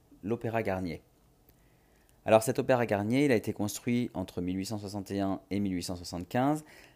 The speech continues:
et c'est donc un monument qui est assez récent, mais pour autant, il reste, euh, très mystérieux pour pas mal de, de, de personnes.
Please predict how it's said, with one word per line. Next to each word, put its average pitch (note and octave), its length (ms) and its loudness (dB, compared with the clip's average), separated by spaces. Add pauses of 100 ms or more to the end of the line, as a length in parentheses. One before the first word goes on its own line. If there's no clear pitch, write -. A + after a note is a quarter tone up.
(260)
et G2 60 -10
c'est G2+ 120 -2
donc B2+ 220 -2
un A2 60 0
monument G2+ 380 0
qui A2+ 240 -8
est F2 120 -2
assez A2+ 220 -2
récent, A2+ 580 -2
mais F#2+ 240 -4
pour C#3 260 -4
autant, A#2 540 0
il G#2 100 -6
reste, G#2+ 300 -4
euh, D#2 320 -2 (100)
très - 160 -6
mystérieux A#2 460 -2
pour A2+ 180 -12
pas A2 140 -4
mal A2+ 160 -2
de, E2+ 260 0
de, E2+ 200 -4
de G2 160 -2
personnes. G#2+ 600 -2